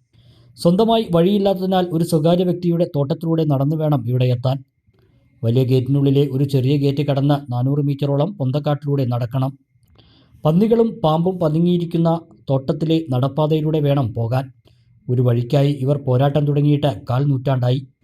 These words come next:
വഴിയുമായി ബന്ധപ്പെട്ട് ഇരുപത്തൊന്ന് വർഷമായി ഒറ്റപ്പാലം മജിസ്ട്രേറ്റ് കോടതിയിലും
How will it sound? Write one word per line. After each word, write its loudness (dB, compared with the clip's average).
വഴിയുമായി 4
ബന്ധപ്പെട്ട് 2
ഇരുപത്തൊന്ന് 0
വർഷമായി 2
ഒറ്റപ്പാലം -2
മജിസ്ട്രേറ്റ് -2
കോടതിയിലും 0